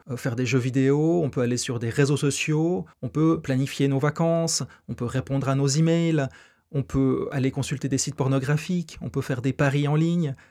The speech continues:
on peut faire du streaming, regarder nos séries préférées,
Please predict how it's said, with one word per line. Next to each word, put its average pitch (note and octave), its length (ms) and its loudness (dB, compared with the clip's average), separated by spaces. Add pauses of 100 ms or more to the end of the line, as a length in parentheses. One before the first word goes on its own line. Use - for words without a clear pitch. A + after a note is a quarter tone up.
(120)
on G#2+ 80 -6
peut B2 100 -6
faire B2 200 -2
du A#2+ 80 -4
streaming, F3 680 2
regarder C3+ 360 2
nos C3+ 120 0
séries C#3+ 300 0
préférées, D3+ 640 0